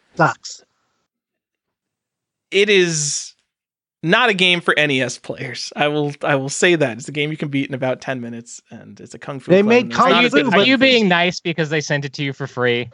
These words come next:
Speaker 2: Um, no, I'm not being nice to Chum Lee. I'm being <laughs> nice to the guy who made it. I gave a
Speaker 3: <sighs>
Speaker 2: very fair review on YouTube. Um, it's a thing. It's not a great thing. Uh,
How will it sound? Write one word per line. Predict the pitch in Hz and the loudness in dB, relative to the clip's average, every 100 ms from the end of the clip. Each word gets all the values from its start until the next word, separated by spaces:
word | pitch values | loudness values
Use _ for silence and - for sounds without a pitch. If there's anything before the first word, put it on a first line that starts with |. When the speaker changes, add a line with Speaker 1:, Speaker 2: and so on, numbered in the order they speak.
| _ | _
Speaker 2:
Um, | 170 180 190 190 196 196 - _ | 2 4 4 2 0 -6 -10 _
no, | 156 185 269 | -4 2 2
I'm | 175 | 2
not | 214 | 0
being | 269 214 | 0 0
nice | 175 185 185 | 2 2 2
to | - | -4
Chum | 165 - 190 156 | -2 0 0 2
Lee. | 180 | 2
I'm | 143 143 | 2 0
being | 233 - | -6 -6
<laughs> | - - | -6 -2
nice | 208 - | -2 -2
to | - | -4
the | 180 | -4
guy | 156 151 175 170 | -2 0 2 0
who | 156 | -2
made | 135 156 160 | -2 -2 -2
it. | 127 - - | -6 -16 -2
I | 247 330 | 0 2
gave | 285 214 | 2 2
a | |
Speaker 3:
<sighs> | 170 | 4
Speaker 2:
very | 190 202 | 4 4
fair | - 220 190 180 | 2 2 2 4
review | 160 160 165 165 | 0 -2 -2 0
on | 147 143 | -2 -4
YouTube. | 135 131 127 110 117 _ _ _ - | -6 -8 -12 -14 -20 _ _ _ -12
Um, | 131 123 120 120 120 _ _ _ _ _ _ _ | -12 -10 -12 -12 -14 _ _ _ _ _ _ _
it's | 214 208 | -2 0
a | 185 | -4
thing. | 127 113 110 | -4 -8 -8
It's | 151 - | -8 -6
not | 127 | -10
a | |
great | 101 82 - | -12 -20 -20
thing. | - 95 _ _ _ _ _ _ _ _ | -20 -20 _ _ _ _ _ _ _ _
Uh, | 127 127 123 120 120 117 117 | -10 -8 -8 -10 -12 -12 -14